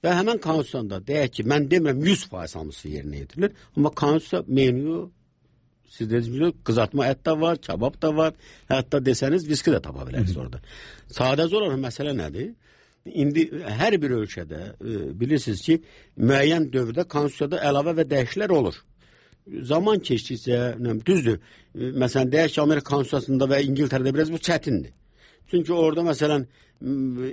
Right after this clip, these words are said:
Speaker 1: elə şeylər var ki, yığışırlar, yüz ildir dəyişə bilmirlər ki, yox, bunu Vaşinqton belə yazmışdı. Ta Vaşinqton yazıbsa, bunu dəyişmək olmaz. Belə şeylər, yəni biz tarixdən və mətbuatdan oxuyub bilirik. Ya tutalım İngiltər-, ingilislər konservatordur, falandır, bunu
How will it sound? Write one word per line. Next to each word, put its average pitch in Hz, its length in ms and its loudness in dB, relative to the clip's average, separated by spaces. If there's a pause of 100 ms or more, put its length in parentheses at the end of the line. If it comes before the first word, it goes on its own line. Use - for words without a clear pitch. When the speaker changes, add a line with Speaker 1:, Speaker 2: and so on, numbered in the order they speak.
Speaker 1:
elə 160 160 6
şeylər 156 400 2
var 147 160 0
ki, 180 220 -6
yığışırlar, 165 540 2 (400)
yüz 156 180 6
ildir 170 180 4
dəyişə 160 380 4
bilmirlər 147 400 0
ki, - 100 -8
yox, 160 160 2
bunu 160 240 2
Vaşinqton 156 540 0
belə 143 240 4
yazmışdı. 117 440 -4 (280)
Ta 156 140 2
Vaşinqton 160 580 2
yazıbsa, 135 400 0
bunu 147 240 -2
dəyişmək 98 320 -2
olmaz. 65 340 -14
Belə 170 220 4
şeylər, 165 320 2 (320)
yəni 156 180 2
biz 143 160 -6
tarixdən 156 600 2
və 147 100 0 (140)
mətbuatdan 131 520 0
oxuyub 78 300 -4 (180)
bilirik. 73 300 -4 (280)
Ya 165 200 4
tutalım 151 320 4
İngiltər-, 139 400 0
ingilislər 135 480 0
konservatordur, 147 720 0 (480)
falandır, 175 400 4
bunu 156 180 2